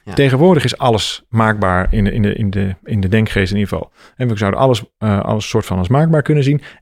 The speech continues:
Speaker 2: En, ehm, eh, je kunt overal voor kiezen. Nou, dat betekent dus ook dat andere mensen ook ervoor kunnen kiezen om niet meer bij jou te zijn. Dus de liefde is ineens iets veel, veel, ja, gevaarlijkers geworden,
Speaker 1: Ja,
Speaker 2: zou je
Speaker 1: ja,
Speaker 2: kunnen
Speaker 1: ja.
Speaker 2: zeggen. Nou, en, en wat, wat, ja, we noemen het dan een, een,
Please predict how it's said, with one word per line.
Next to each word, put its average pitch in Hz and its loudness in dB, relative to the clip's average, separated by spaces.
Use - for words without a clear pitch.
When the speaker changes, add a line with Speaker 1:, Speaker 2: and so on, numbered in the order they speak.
Speaker 2:
En, 190 4
ehm, 147 0
eh, 143 -8
je 143 -2
kunt 151 0
overal 135 2
voor 123 -2
kiezen. 87 -4
Nou, 135 -6
dat 107 -2
betekent 123 0
dus 120 0
ook 156 -2
dat 98 -4
andere 135 2
mensen 92 -4
ook 156 -4
ervoor - -4
kunnen 90 -4
kiezen 101 -2
om 123 2
niet 160 2
meer 156 0
bij 95 -4
jou 85 -6
te - -14
zijn. - -14
Dus 110 -10
de 123 0
liefde 151 0
is 107 -2
ineens 101 -2
iets - -8
veel, 120 -2
veel, 110 -4
ja, - -12
gevaarlijkers 143 -4
geworden, 92 -4
Speaker 1:
Ja, 95 -4
Speaker 2:
zou 73 -6
je 90 -6
Speaker 1:
ja, - -14
Speaker 2:
kunnen - -8
Speaker 1:
ja. 85 -14
Speaker 2:
zeggen. - -20
Nou, 101 -4
en, 92 -6
en 104 -4
wat, 92 -4
wat, 95 -6
ja, 98 -8
we 85 -6
noemen 90 -6
het - -10
dan 92 -10
een, - -12
een, - -16